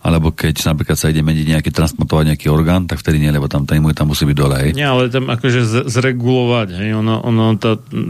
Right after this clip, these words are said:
Speaker 2: alergia, tak toto je, sa to nazýva akože dysregulovaná, alebo teda z-, zle nastavená, zle ovládaná možno imunita, že niečo je prepálené, niečo je utlmené a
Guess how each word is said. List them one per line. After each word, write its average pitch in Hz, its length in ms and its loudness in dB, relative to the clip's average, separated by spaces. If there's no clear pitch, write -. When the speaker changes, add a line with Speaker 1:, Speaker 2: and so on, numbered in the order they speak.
Speaker 2:
alergia, 117 760 0
tak 107 180 -4
toto - 260 -4
je, 113 140 2
sa - 160 -6
to - 140 -4
nazýva 110 400 2
akože 113 320 0
dysregulovaná, 113 1200 0
alebo 107 160 -2
teda 107 300 -2
z-, 101 340 -2
zle 107 320 2
nastavená, 101 840 0
zle 101 460 0
ovládaná 101 640 2
možno 98 460 0
imunita, 110 760 2
že 104 240 -4
niečo 113 320 -2
je 98 80 -2
prepálené, 110 720 0
niečo 104 240 -2
je 101 80 -2
utlmené 113 640 0
a 101 120 0